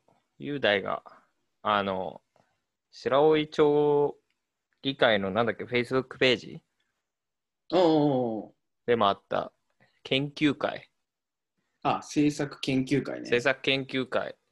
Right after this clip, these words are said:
Speaker 1: の話、
Speaker 2: はいはいはい。
Speaker 1: ちらっと雄大に聞いたけど、あの話も面白かったね。若者が考える。
Speaker 2: はいはいはい。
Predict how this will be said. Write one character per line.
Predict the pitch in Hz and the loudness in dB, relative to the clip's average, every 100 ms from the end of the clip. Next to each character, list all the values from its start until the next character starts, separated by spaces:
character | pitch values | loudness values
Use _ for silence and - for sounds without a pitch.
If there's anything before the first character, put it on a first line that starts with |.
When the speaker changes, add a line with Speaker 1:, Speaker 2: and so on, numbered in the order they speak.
| _ - | _ -8
Speaker 1:
の | 120 | -6
話、 | 113 104 104 101 | -2 0 0 -2
Speaker 2:
は | 101 | -6
い | |
は | - | -10
い | |
は | - - | -14 -20
い。 | _ _ _ _ _ - | _ _ _ _ _ -6
Speaker 1:
ち | 117 | 0
ら | 110 | 0
っ | - | 0
と | 104 | -4
雄 | 104 110 | -4 -2
大 | 98 98 | -4 -4
に | 175 | -10
聞 | 113 | -10
い | |
た | 104 | -8
け | 101 | -8
ど、 | 101 | -6
あ | 107 | -6
の | 120 | -4
話 | 139 131 131 | -4 -4 -6
も | 123 110 - _ _ _ _ _ | -6 -6 -8 _ _ _ _ _
面 | 113 113 | -6 -2
白 | 123 104 | 0 0
か | 90 | -2
っ | |
た | - | -8
ね。 | 92 | -8
若 | 95 101 98 | -4 -4 -4
者 | 98 95 | -4 -4
が | 92 | -6
考 | - 90 76 | -6 -8 -6
え | 53 | -10
る。 | - - _ _ _ _ _ _ _ _ - | -12 -20 _ _ _ _ _ _ _ _ -12
Speaker 2:
は | |
い | 104 | -10
は | |
い | - | -12
は | 101 | -18
い。 | 98 104 - | -18 -20 -20